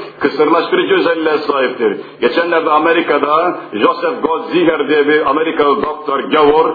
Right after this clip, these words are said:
aynısını söylüyor. Dünyadaki efendim geri kalmış ülkeleri, Amerika'ya muhalif olan ülkelerin nüfuslarını aşağı çekeceğiz diyor. Bunun için içme sularına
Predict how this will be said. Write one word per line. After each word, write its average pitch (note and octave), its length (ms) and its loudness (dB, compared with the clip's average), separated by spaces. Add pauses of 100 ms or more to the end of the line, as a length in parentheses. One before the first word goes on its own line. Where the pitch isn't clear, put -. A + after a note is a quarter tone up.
(220)
aynısını C#3+ 440 2
söylüyor. A2 560 2 (260)
Dünyadaki D3+ 520 0
efendim D#3 400 2
geri D3 200 2
kalmış D3 360 2
ülkeleri, C3+ 680 2 (160)
Amerika'ya D3 580 0
muhalif C#3+ 440 -2
olan C#3+ 220 0
ülkelerin C#3+ 500 2
nüfuslarını D3 480 2
aşağı D3 300 0
çekeceğiz A#2+ 520 0
diyor. G2+ 140 -2 (260)
Bunun E3 240 0
için D#3+ 240 0
içme D#3+ 320 2
sularına C#3+ 680 0